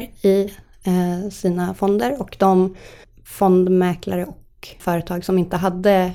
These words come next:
tillgång till såna pengar började då sälja av sina fonder istället,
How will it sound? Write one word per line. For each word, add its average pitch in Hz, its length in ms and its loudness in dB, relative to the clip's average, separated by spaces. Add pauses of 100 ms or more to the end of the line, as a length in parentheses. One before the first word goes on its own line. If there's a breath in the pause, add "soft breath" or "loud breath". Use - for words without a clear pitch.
(440)
tillgång 196 400 4
till 180 360 -2
såna 180 240 -2
pengar 175 320 -4
började 175 340 2
då 175 140 -2
sälja 175 560 -2
av 185 280 2 (240)
sina 160 480 -2 (340)
fonder - 360 -4
istället, - 380 -10